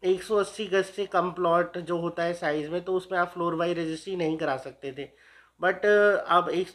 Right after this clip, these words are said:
अ, गवर्नमेंट ने ये चीज़ देखी कि एक सौ अस्सी गज का प्लॉट लेना हर किसी के बस की बात नहीं है, और इस तरह से तो अनऑथराइज्ड कॉलोनीज को बढ़ावा मिलेगा। और अनऑथर-, अ, अनऑथराइज्ड कॉलोनी कट्टी भी स्टार्ट हो गई थी काफ़ी जगह पे, अ, गुड़गांव में या हरियाणा के अन्य क्षेत्रों में।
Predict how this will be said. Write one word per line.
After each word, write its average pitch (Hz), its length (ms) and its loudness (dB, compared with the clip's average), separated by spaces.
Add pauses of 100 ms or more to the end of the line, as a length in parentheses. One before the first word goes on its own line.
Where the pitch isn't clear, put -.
अ, 160 260 4
गवर्नमेंट 147 480 0
ने 185 180 2
ये 180 60 0
चीज़ 180 260 -6
देखी 160 320 -4
कि 175 280 -4
एक 156 220 -4
सौ 170 120 -6
अस्सी 156 320 -6
गज 160 180 -2
का 135 140 -4
प्लॉट 151 380 0
लेना 160 260 -2
हर 151 180 -4
किसी 160 260 -10
के 160 100 -8
बस 147 240 -8
की 156 80 -10
बात 131 360 -2
नहीं 156 140 -4
है, - 360 -8 (180)
और 160 200 6
इस 156 280 -4
तरह 175 140 -2
से 175 160 -6
तो 165 100 -6
अनऑथराइज्ड 160 640 0
कॉलोनीज 156 420 -2
को 165 140 -6
बढ़ावा 147 360 0
मिलेगा। 160 400 -2
और 151 100 0
अनऑथर-, 147 460 -6
अ, 135 260 -2
अनऑथराइज्ड 151 500 -4
कॉलोनी 160 280 -4
कट्टी 170 360 -8
भी 190 140 -6
स्टार्ट 180 300 -2
हो 190 60 0
गई 185 160 -2
थी 185 120 -10
काफ़ी 175 280 -2
जगह 165 240 -6
पे, 175 160 -6 (520)
अ, 156 420 6
गुड़गांव 160 380 4
में 165 120 -2
या 160 120 -2
हरियाणा 147 380 0
के 151 160 -6
अन्य 151 200 0
क्षेत्रों 151 400 -4
में। 208 160 -2